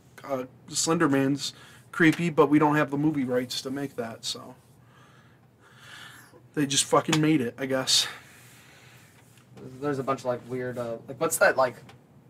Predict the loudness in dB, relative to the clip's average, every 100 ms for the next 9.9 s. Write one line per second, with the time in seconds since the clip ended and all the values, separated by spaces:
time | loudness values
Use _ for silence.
0 | -14 -10 -4 -2 -4 -6 0 0 0 -6
1 | -6 -10 -10 -10 -14 -16 -16 -12 -14 -12
2 | -6 -2 -2 -2 -6 -8 -10 -10 -10 -10
3 | -10 -10 -12 -16 -18 -20 -20 -20 -20 -20
4 | -20 -20 -20 -20 -20 -16 -12 -12 -4 0
5 | 0 0 -8 -4 -2 -4 -4 -4 -4 0
6 | 0 0 -4 0 0 0 -2 2 4 4
7 | -2 -6 -8 -8 0 0 0 -8 0 0
8 | 2 -4 -6 -14 -14 -12 -4 -2 -2 -6
9 | -10 -8 -6 -6 -6 -6 -8 -8